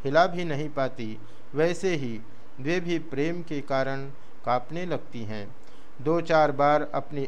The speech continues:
अत-, अंतरंग, अपनी तरंग रूप भुजाओं को कांपते कांपते उठाती तो अवश्य हैं, परंतु फिर विवश होकर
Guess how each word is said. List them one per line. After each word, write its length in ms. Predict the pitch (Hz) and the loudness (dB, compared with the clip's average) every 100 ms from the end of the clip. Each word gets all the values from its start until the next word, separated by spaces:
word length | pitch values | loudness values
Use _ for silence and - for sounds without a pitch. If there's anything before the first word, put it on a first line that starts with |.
| - | -2
अत-, 180 | 135 165 | -2 -2
अंतरंग, 920 | 175 165 156 160 165 165 175 147 123 - - - - - - | -2 -2 -2 -2 0 0 0 -2 -2 -4 -4 -4 -4 -4 -2
अपनी 320 | 151 151 175 165 | -2 0 -2 -2
तरंग 460 | 160 160 190 208 | 0 0 2 0
रूप 240 | 175 160 143 | 2 0 0
भुजाओं 520 | 120 131 143 156 170 | -2 0 2 2 0
को 340 | 156 123 107 - - - - - | 0 -2 -2 -2 -4 -4 -4 2
कांपते 480 | 139 147 147 - 147 | 4 4 2 -2 -2
कांपते 480 | 143 139 135 - 135 | 2 2 2 -2 -2
उठाती 540 | 117 - 131 139 175 | -2 2 2 2 -4
तो 180 | 165 147 | -2 -2
अवश्य 460 | - 113 151 - 190 | -2 -2 -2 -2 -2
हैं, 300 | 143 107 - - - - - | -2 -2 -4 -4 -4 -4 -2
परंतु 460 | 139 151 139 127 110 - | 0 0 -2 -4 -4 0
फिर 160 | 196 | 0
विवश 420 | 185 147 143 143 | 2 2 2 0
होकर 460 | 131 135 147 135 | -2 -2 0 0